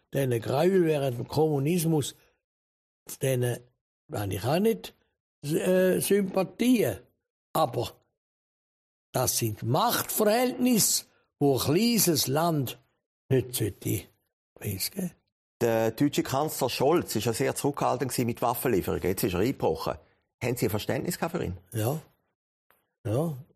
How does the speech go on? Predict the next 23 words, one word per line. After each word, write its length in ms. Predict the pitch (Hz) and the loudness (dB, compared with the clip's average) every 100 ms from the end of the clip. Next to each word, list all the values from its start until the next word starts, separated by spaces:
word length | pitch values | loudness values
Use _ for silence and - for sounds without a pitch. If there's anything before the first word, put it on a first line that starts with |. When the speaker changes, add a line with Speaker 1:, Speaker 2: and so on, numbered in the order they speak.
| _ _ _ _ _ | _ _ _ _ _
Speaker 1:
Ich 140 | 147 | -2
habe 260 | 117 120 101 - _ _ | 2 0 -2 -8 _ _
die 80 | 139 | 0
Euphorie, 640 | 151 143 - 123 190 170 | 2 0 0 2 2 2
die 140 | 110 120 | 0 0
die 100 | 120 | 0
Deutschen 640 | 120 113 101 151 151 - 113 | 0 0 0 0 0 -4 -4
da 140 | 117 | -2
mitgemacht 600 | 143 180 - 160 147 - | 0 -2 -2 -2 -2 -2
haben, 220 | 143 131 - _ _ _ | -2 -2 -4 _ _ _
wo 80 | - | -4
sagen, 320 | 117 127 113 101 | 0 0 0 -4
man 80 | |
sollte 280 | 95 98 - | -4 -4 -2
einmarschieren. 760 | 156 196 170 - 131 117 90 87 _ _ _ _ _ _ _ - | 0 0 -2 -2 -2 -2 -4 -8 _ _ _ _ _ _ _ -14
Und 120 | 98 | -10
ich 60 | - | -8
sagte, 360 | 98 92 - | -6 -6 -8
jetzt 220 | 98 - | -10 -10
kommt 320 | - 113 135 - | -6 -4 -4 -6
das 120 | 104 | -6
schon 260 | - 120 | -4 -2
wieder. 320 | 185 202 - | -2 -4 -8